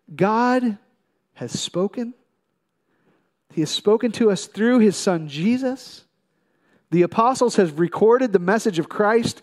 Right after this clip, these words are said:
in Scripture. We have it in our New Testament. God has spoken. He wants to speak to you. The Lord of the universe wants to speak to you. He knows you, loves you despite all of your flaws.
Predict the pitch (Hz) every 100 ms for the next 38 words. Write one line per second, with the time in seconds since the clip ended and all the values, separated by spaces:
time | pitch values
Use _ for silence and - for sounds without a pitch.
0 | - 226 233 - 226 240 - 233 170 147
1 | 208 247 233 202 190 202 - 196 226 226
2 | 226 - - - - 208 233 208 - -
3 | 247 262 - 139 131 _ _ _ _ _
4 | _ _ - 202 254 - 233 - 240 214
5 | - 185 160 220 214 156 170 185 226 233
6 | 185 175 175 226 220 156 147 143 - 156
7 | 175 175 175 - 180 - - 190 - 113
8 | 98 95 _ _ _ _ _ _ _ _
9 | _ _ _ _ _ _ _ 190 175 185
10 | 208 196 220 226 _ _ _ _ _ _
11 | _ _ _ _ _ _ _ _ _ _
12 | _ _ _ - 139 185 180 190 208 214
13 | - - 165 175 156 185 208 196 - 139
14 | 123 127 127 -